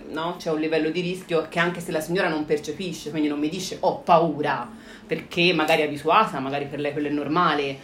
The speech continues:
è normale prendere uno schiaffo ogni giorno, una minaccia di morte ogni giorno, ma se lei mentre me lo racconta, me lo racconta in un modo che mi trasmette la sua paura che anche lei non riconosce, è già un indizio anche a livello professionale, quindi dobbiamo sempre essere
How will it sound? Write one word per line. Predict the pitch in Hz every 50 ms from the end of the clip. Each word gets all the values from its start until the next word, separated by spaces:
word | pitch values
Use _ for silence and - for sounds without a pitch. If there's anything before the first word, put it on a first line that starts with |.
| - - - -
è | 139
normale | 143 139 139 151 165 170 160 151
prendere | 165 170 160 156 151 151 147 151 151
uno | 147 147 147
schiaffo | 147 - - - 170 156 160 156 - - 165
ogni | 156 156 156 151
giorno, | 147 160 170 170 160 151 147 151 151
una | 147 151
minaccia | 151 151 151 156 151 151 - - 151
di | 151 151
morte | 160 160 156 151 - - 165
ogni | 165 190 208
giorno, | 190 190 170 165 160 156 160 170 170 170 180 185 185 - - - -
ma | 147 143
se | - - 156
lei | 170 185 185 175 160
mentre | 156 165 170 160 170 175
me | 165 160
lo | 160
racconta, | 160 170 170 - - 190 170 160 - 143
me | 143
lo | 147 147
racconta | 147 143 - - 185 180 175 175
in | 165 165
un | 165 170
modo | 180 180 170 170 170 165 185 196 202 202 202 - - - - - - - - -
che | - -
mi | 160 165 160
trasmette | 160 170 170 160 160 196 220 226 180 170 170 - 165
la | 151 143
sua | 143 - 156
paura | - 165 160 175 175 147 135
che | 139
anche | 143 147 151 160 175
lei | 170 165 151
non | 151
riconosce, | 156 185 185 220 190 156 156 165 - - - 180 -
è | 143 139
già | 139 156 147
un | 143
indizio | 143 135 147 160 165 - -
anche | 151 147 -
a | 147
livello | - 135 139 139
professionale, | 139 135 135 - - - - 151 160 165 151 139 135
quindi | 147 143 135 135
dobbiamo | 135 143 139 -
sempre | - 180 180 170 - 147 143
essere | 147 143 - - - 143 135 - -